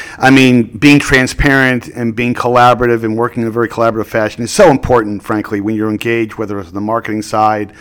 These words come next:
the consulting side, the analyst side. And, you know, what I have found is that, you know, what's the really good clients that you work with, when you get involved with them, you start to see all the, the, the company politics. You, you know, you, you try to, you try to take a step back and you see some of the, uh,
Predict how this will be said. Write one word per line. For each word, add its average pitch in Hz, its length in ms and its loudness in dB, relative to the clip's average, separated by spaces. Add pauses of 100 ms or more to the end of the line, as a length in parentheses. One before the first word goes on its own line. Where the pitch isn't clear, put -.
(180)
the - 60 -14
consulting 113 580 -2
side, 104 440 -2
the 95 140 -6
analyst 107 380 -6
side. 104 360 -6 (420)
And, 127 380 -2
you 143 80 4
know, 135 80 4
what 143 140 4
I 175 140 6
have 160 120 2
found 135 320 0
is 117 140 -10
that, 117 200 -4
you 120 60 -10
know, 120 280 -6
what's 120 220 -12 (120)
the 127 160 -12
really 160 280 0
good 156 300 -2
clients 117 460 -8
that 107 80 -18
you 110 160 -14
work 110 320 -10
with, 107 280 -12 (680)
when 139 180 -2
you 131 120 0
get 151 280 -2
involved 139 420 4
with 135 80 -6
them, 117 140 -8
you 123 80 -8
start 131 240 -8
to 117 80 -20
see 131 160 -10
all 123 80 -6
the, 120 260 -6 (180)
the, 107 220 -4
the 104 80 -10
company 123 380 -4
politics. 120 720 0
You, 110 120 -12
you 110 100 -10
know, 117 80 -6
you, 110 140 -8
you 110 280 -10
try 123 160 0
to, 117 180 -2
you 113 140 -6
try 127 220 -4
to 120 80 -4
take 120 220 -10
a 110 40 -12
step - 300 -8
back 113 300 -4
and 110 120 -6
you 107 60 -6
see 113 180 -12
some 110 220 -8
of 104 80 -10
the, 98 260 -6
uh, 98 160 -6